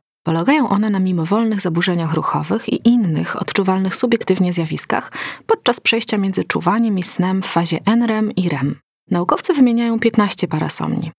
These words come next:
a wśród nich lunatykowanie, czyli somnambulizm, lęki nocne, koszmary senne, moczenie nocne, zaburzenia odżywiania i inne. Temat, jak się okazuje, jest pojemny.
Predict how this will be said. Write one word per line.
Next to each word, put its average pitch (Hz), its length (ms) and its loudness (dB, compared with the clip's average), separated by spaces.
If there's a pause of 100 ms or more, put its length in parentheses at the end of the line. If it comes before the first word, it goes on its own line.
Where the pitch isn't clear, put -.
(180)
a 175 100 -2
wśród 277 320 0
nich - 280 -2
lunatykowanie, 202 1000 0
czyli 190 220 0
somnambulizm, 170 960 0 (480)
lęki 247 360 0
nocne, 196 600 -2 (140)
koszmary 165 520 -2
senne, 180 520 0
moczenie 196 500 -2
nocne, 214 460 0
zaburzenia 202 500 0
odżywiania 160 480 -2
i 147 180 -2
inne. 127 300 -4 (840)
Temat, 359 240 2
jak 285 100 0
się 262 140 2
okazuje, 220 340 0
jest 196 160 -2
pojemny. 170 460 0